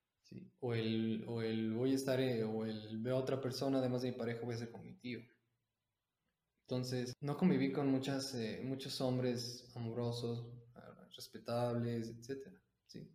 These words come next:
Tuvieron, tienen sus cosas buenas, sin du-, sin duda, pero a mí no me tocó ver esas partes buenas en su mayoría.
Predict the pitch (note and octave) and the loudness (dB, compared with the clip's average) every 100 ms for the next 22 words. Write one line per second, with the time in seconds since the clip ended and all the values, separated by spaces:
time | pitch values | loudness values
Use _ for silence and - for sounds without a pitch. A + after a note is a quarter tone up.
0 | _ B2+ B2+ D3+ - E3 F#3 - C3+ C3 | _ 0 2 2 2 2 2 0 -4 -4
1 | A#2 C3+ E3 - - - A#2+ A#2+ A#2+ - | -2 0 0 -2 -10 -12 -6 -4 -4 -6
2 | - A2+ A#2+ E3 - - - - - _ | -8 -4 -2 -2 -4 -10 -18 -20 -20 _
3 | _ _ B2 B2 C#3+ C#3 B2 A#2 C3+ C3 | _ _ 0 2 0 0 -2 0 2 4
4 | B2+ A#2+ C3 C3 C3+ B2 - A#2 A2+ A2 | 2 0 2 4 2 0 -2 -4 -4 -4
5 | A2+ A2 - - - F#3 - | -4 -4 -10 -14 -14 -12 -14